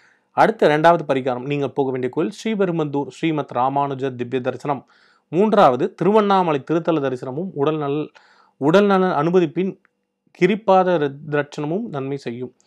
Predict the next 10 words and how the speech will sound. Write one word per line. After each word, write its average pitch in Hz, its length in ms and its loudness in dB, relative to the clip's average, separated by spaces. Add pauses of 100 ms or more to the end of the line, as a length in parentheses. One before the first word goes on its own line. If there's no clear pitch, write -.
(320)
அதாவது 139 280 0 (200)
கிரிவலம் 139 380 0
சென்று 131 180 -4
வருவது 131 280 -6
நன்மை 127 280 -8
தரும். 117 240 -12 (540)
அடுத்தது 165 560 0
மாணவ 202 480 4 (120)
மாணவியரா 170 460 4
இருந்தீங்கன்னா 143 420 -4